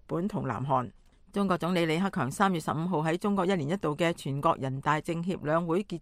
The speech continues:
束之際，強調中美兩個關係良好嘅好處，強調中國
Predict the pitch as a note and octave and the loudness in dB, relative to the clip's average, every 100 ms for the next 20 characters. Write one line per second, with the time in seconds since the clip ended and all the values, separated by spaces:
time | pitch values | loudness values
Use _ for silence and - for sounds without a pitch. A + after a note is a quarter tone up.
0 | - G#3+ - G#3 E3+ D#3 - - - - | -6 -8 -6 0 2 0 -8 -20 -20 -6
1 | F3 F3 G3+ G#3+ A3 D#4 B3 G#3 F#3 F#3 | -2 0 4 4 4 2 4 4 2 0
2 | A#3 A3 A3 D#3+ C#3+ C3+ D3+ F#3 D3 D3+ | 0 0 0 -2 -2 -2 -2 -2 -2 -4
3 | - C#3+ - - - G3 F#3+ G3+ G#3 C#4+ | -2 -2 -2 -12 -4 2 4 6 6 4
4 | D4 F#4 | 2 2